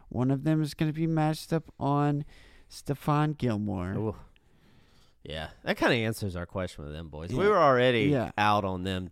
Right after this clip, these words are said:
Speaker 2: Definitely just
Speaker 1: So,
Speaker 2: big exclamation point.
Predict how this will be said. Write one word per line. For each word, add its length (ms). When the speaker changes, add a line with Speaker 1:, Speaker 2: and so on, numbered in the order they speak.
Speaker 2:
Definitely 640
just 340
Speaker 1:
So, 420
Speaker 2:
big 200
exclamation 640
point. 360